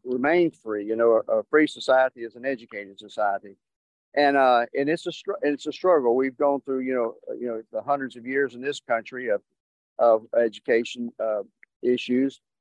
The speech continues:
and, and we're, and, uh, every generation struggles. So my my background and my love, not only for education, but for children, is looking for the right answers.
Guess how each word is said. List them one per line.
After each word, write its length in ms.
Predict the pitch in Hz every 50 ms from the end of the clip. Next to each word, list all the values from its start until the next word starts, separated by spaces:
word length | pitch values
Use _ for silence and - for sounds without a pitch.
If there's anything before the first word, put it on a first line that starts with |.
| _ _ -
and, 320 | 120 123 120 120 113 113 -
and 180 | 113 117 113 110
we're, 80 | 117 - - _ -
and, 260 | 117 117 113 110 107 - -
uh, 80 | 113 - - _ _ _ -
every 160 | 156 165 147
generation 640 | 131 123 151 143 131 127 127 127 123 - - 104 98
struggles. 640 | - - - 147 147 143 127 101 - - - _ _ _ _ _ _ _ _ _ _ -
So 460 | - - 170 151 143 135 127 127 - - _ _ _ _ _ _ _ _ _ _ _ _ _ _ _ _ _ _ _ _ -
my 320 | 139 147 160 170 165 160 147 - _ _ _ -
my 140 | 147 160 160
background 520 | 143 160 160 160 151 139 151 151 151 147
and 80 | 147 135
my 80 | 131 131
love, 320 | 131 135 143 143 143 135 127
not 120 | 139 139
only 120 | 143 135 123
for 120 | _ 127 127
education, 580 | 127 120 - - - 147 143 143 127 - 117
but 160 | 110 120 - _
for 100 | 110 101
children, 600 | - - - 151 156 151 120 117 104 107 110 - _ _ _ _ _ _
is 160 | - 127 110 127
looking 300 | 143 143 135 127 123 113
for 340 | - 131 123 123 120 117 117 -
the 60 | 117
right 280 | 120 123 127 127 123 127
answers. 500 | 135 139 139 131 - 113 101 95 -